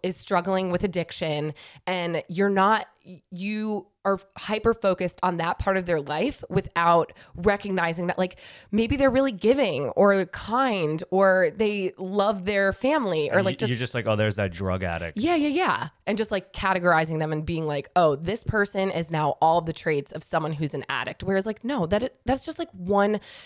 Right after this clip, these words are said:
Speaker 1: part of who they are in their journey. That's not necessarily the definition of this person.
Speaker 2: Right, correct. Why is that a trait of being judgmental, though? Like, so you're minimizing everything else in someone's life to one trait. Why does that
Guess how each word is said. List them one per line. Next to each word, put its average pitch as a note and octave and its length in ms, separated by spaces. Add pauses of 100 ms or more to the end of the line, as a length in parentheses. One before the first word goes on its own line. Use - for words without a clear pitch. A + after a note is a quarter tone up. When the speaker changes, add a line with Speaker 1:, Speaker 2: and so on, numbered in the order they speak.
(320)
Speaker 1:
part A3+ 380
of F#3 160
who A3 300
they F3+ 240
are F3 460
in F#3 200
their F3 160
journey. E3 680 (120)
That's G3+ 140
not B3 120
necessarily A#3 480
the F#3 120
definition E3 720
of D3+ 160
this C#3 140
person. - 680
Speaker 2:
Right, E2+ 300
correct. E2 480
Why A#2 220
is B2+ 140
that A2 160
a G#2 60
trait G2+ 300
of F#2 200
being F#2 220
judgmental, E2 600
though? D#2+ 180
Like, E2+ 180 (300)
so A2 220
you're G#2 280 (580)
minimizing B2 720
everything A2 360
else G#2 240
in G2+ 80
someone's F#2+ 320
life F#2+ 200
to - 120
one F#2 360
trait. G2 440
Why F#2+ 440
does G2 280
that F#2 140